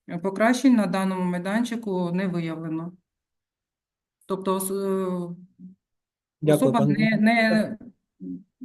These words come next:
Speaker 2: Не виправилась,
Speaker 1: не
Speaker 2: так.
Speaker 1: усуває порушення, так.
Speaker 2: Е, зрозуміло. Е, чи є в членів виконкому якісь інші пропозиції,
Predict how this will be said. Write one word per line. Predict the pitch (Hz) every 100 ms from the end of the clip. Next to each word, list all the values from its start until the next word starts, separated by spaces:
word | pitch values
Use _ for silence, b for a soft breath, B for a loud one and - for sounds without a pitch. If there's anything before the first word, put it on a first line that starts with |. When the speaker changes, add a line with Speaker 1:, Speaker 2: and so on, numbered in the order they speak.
| - -
Speaker 2:
Не | 185
виправилась, | 165 147 139 123 120 -
Speaker 1:
не | 208
Speaker 2:
так. | 233 233
Speaker 1:
усуває | 233 233 190 185 175
порушення, | 180 175 - 175 165
так. | 175 170 _ _ _ _ _ _ _ _ -
Speaker 2:
Е, | 156 147 143
зрозуміло. | 135 165 185 180 147 120 120 - _ _ -
Е, | 151 143 147 147
чи | - 165
є | 170 202 180 -
в | 170 156
членів | 151 170 170 165
виконкому | 147 151 156 - 165 170 156
якісь | 143 143 156 151 - -
інші | 175 165 160
пропозиції, | 151 151 151 151 202 202 190